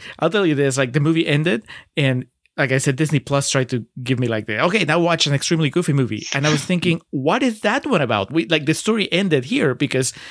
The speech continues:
Speaker 1: unless you have Max learn the same thing all over again, it kind of feels like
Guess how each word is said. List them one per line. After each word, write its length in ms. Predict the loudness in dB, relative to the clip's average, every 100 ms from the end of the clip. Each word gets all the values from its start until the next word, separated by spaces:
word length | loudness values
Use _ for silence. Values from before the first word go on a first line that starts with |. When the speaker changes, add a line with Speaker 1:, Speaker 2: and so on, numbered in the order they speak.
| -18 -12 -2
Speaker 1:
unless 380 | 2 2 2 0
you 120 | 0
have 300 | 0 0 0
Max 500 | 0 0 -2 -6 -6 _ -2
learn 440 | 0 2 2 2
the 80 | 0
same 280 | 0 0 0
thing 180 | 0 2
all 140 | 2
over 220 | 0 0 0
again, 380 | -2 -6 -8 -10 -20 -20 -20 _ -4
it 180 | -4 -2
kind 160 | -2 -2
of 80 |
feels 360 | 0 -2 0 -2
like 480 | -2 -4 -8 -20